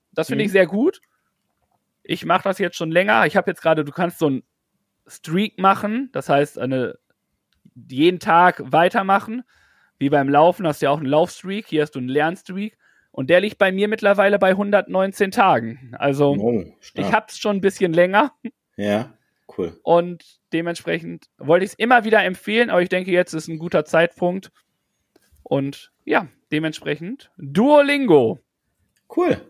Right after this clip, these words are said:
Speaker 2: das klingt gut. Sinnvoll und auch nach Spaß, Spaß am Lernen,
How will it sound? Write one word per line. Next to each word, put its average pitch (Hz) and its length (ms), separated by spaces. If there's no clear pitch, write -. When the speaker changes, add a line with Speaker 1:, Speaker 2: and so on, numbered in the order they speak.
Speaker 2:
das 143 180
klingt 151 180
gut. 151 300
Sinnvoll 131 640
und 113 400
auch 90 240
nach 101 280
Spaß, - 680
Spaß - 340
am 104 120
Lernen, 87 440